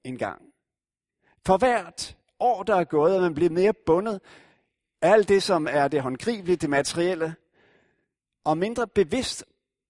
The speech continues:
om den åndelige virkelighed, og om den store afrejse, som et hvert menneskeliv må ende med.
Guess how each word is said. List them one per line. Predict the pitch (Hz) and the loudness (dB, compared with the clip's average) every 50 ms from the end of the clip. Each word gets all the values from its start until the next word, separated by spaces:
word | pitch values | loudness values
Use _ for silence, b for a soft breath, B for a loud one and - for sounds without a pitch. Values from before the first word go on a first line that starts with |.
| _ | _
om | - 165 165 160 | -4 -4 -2 0
den | 190 190 - - - | 0 0 0 -2 -6
åndelige | 143 160 175 208 220 214 220 196 151 | -4 -4 -4 -4 -6 -8 -6 -4 -2
virkelighed, | 165 190 202 - 226 208 175 160 123 107 - - _ _ _ _ _ _ _ _ _ _ _ _ _ _ _ - | 0 0 0 0 -2 -6 -4 -4 -4 -6 -8 -12 _ _ _ _ _ _ _ _ _ _ _ _ _ _ _ -2
og | 147 151 143 | 0 2 4
om | 143 143 147 143 143 139 139 147 _ _ - _ - | 2 2 0 -2 -4 -10 -12 -14 _ _ -20 _ -4
den | 175 175 165 160 - - 156 | -4 -2 -2 -4 -6 -12 -16
store | - - - 170 175 185 185 180 180 175 _ _ _ _ | -12 -6 -4 -2 0 2 0 0 0 -4 _ _ _ _
afrejse, | - 131 147 160 165 175 156 123 110 110 - 139 123 | -2 0 0 2 2 0 0 0 0 -2 -4 -8 -8
som | 127 - - 139 127 127 127 123 - b b b b b b b b _ - | -8 -6 -2 -2 -2 -2 -4 -12 -14 b b b b b b b b _ -8
et | 143 135 | -8 -2
hvert | 135 175 180 127 82 - - - - - | 0 0 0 0 0 -6 -12 -16 -18 -14
menneskeliv | 156 123 131 127 131 151 - - 156 139 127 123 107 80 85 135 _ _ _ _ _ | -8 -8 -6 -6 -6 -6 -8 -8 -8 -8 -6 -8 -8 -10 -14 -18 _ _ _ _ _
må | - 123 123 | -8 -6 -6
ende | 113 113 117 123 127 | -4 -4 -6 -8 -8
med. | 117 98 107 | -8 -8 -10